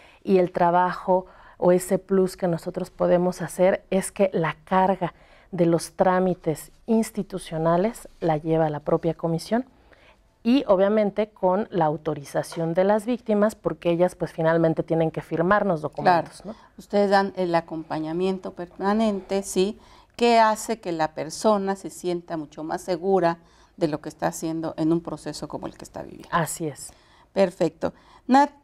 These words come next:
Speaker 2: ¿crees tú en este tema del reconocimiento de los derechos humanos, de las acciones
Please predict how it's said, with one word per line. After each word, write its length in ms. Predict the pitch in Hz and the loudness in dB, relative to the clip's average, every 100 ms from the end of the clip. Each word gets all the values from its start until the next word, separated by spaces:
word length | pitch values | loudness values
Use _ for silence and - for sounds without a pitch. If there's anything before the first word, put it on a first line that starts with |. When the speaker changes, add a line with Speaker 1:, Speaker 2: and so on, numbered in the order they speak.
| _ - | _ -4
Speaker 2:
¿crees 320 | 330 427 _ | -2 -2 _
tú 320 | 302 277 285 _ _ _ _ _ | 0 2 0 _ _ _ _ _
en 160 | 214 233 | -6 -6
este 320 | 240 269 247 | -4 -4 -4
tema 560 | 233 220 214 156 175 - _ _ _ | -2 -4 2 0 0 -10 _ _ _
del 160 | 190 180 | 0 2
reconocimiento 680 | 190 185 180 185 196 196 180 | 0 0 -2 -2 -4 -4 -6
de 60 | |
los 160 | 151 147 | -6 -12
derechos 420 | 151 156 - - | -12 -12 -16 -12
humanos, 720 | 156 165 175 170 165 170 170 | -6 0 2 2 0 -4 0
de 100 | 240 | 2
las 200 | 254 254 | 2 2
acciones 640 | 180 - 196 180 175 170 | -2 -4 -2 -2 -2 -6